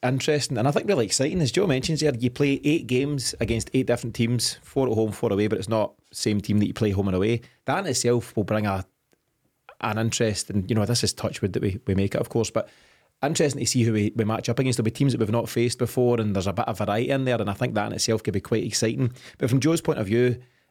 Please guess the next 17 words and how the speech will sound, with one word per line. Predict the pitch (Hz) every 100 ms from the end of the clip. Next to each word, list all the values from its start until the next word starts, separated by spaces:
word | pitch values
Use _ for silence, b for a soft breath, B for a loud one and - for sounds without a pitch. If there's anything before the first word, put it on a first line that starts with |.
| _ -
it's, | 117 - - - - _ _ _ _ _ _ -
it's | 113
the | 120
unknown. | 123 117 117 127 117 -
You | 113
know, | 107
what, | 139 127
so | -
what's | 131 143 - - -
the | 120
target? | 135 139 127
Used | 120 123
to | 143
be | 123 117
finish | - 123 127 120
third | - 123 120
and, | 107 98